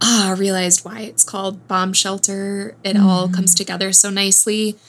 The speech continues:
Speaker 1: So, I mean, I think I, it was also just, like, perfect timing. Like, reading this as a new parent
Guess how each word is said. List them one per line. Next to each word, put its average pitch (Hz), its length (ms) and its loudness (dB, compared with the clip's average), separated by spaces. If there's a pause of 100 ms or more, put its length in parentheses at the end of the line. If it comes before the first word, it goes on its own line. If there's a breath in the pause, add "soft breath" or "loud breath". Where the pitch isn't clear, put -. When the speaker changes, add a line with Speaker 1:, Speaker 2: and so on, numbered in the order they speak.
(600 loud breath)
Speaker 1:
So, 190 440 2
I 220 60 0
mean, 233 160 4
I 233 80 4
think 240 240 2
I, 226 220 2
it 208 100 4
was 202 220 4
also 185 340 2
just, - 220 2
like, 160 200 0
perfect 160 360 -8
timing. - 340 -12
Like, 156 200 -8 (360)
reading 208 300 4
this 214 240 2
as 180 120 4
a 175 60 2
new 165 220 -2
parent 151 840 0